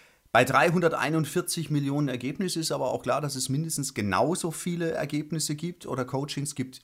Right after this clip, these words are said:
die keinen Sinn machen. Tere.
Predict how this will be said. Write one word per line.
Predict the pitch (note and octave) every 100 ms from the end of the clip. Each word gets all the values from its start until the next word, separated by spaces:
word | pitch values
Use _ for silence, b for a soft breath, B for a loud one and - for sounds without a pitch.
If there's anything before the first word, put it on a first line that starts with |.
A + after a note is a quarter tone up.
| _
die | A#2+ -
keinen | G2 A2+ A2 F#2+
Sinn | E2 E2
machen. | D#2 D2+ D2 D2 - _ _ _ _ _ _ _ _ _ _ _ -
Tere. | G2+ G2 F#2 E2+